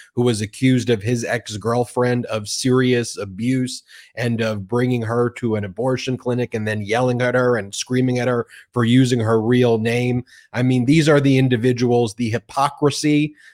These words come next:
uh, and the criminality and the disgusting conduct here. Turn to paragraph one thirty-eight. For those saying, "Oh, whatever the,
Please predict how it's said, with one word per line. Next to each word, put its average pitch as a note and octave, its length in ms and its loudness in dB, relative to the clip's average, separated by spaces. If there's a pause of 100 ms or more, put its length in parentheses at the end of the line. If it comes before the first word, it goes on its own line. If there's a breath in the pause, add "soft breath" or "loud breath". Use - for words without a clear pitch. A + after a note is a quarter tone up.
(120 loud breath)
uh, A#2 460 0
and A#2+ 420 -2
the A#2 300 -2
criminality B2+ 1080 0 (240 loud breath)
and A#2+ 300 -2
the A#2+ 200 0
disgusting A#2 720 -2
conduct C3 380 -2
here. C3+ 200 0
Turn F3 240 -2
to F3+ 100 -2
paragraph C#3 720 0 (260 soft breath)
one D#3 480 2
thirty-eight. C3 840 2
For A#2 120 -4
those E3 380 2
saying, B2+ 440 2
"Oh, A2+ 240 0
whatever A2+ 420 -2
the, A2+ 160 -2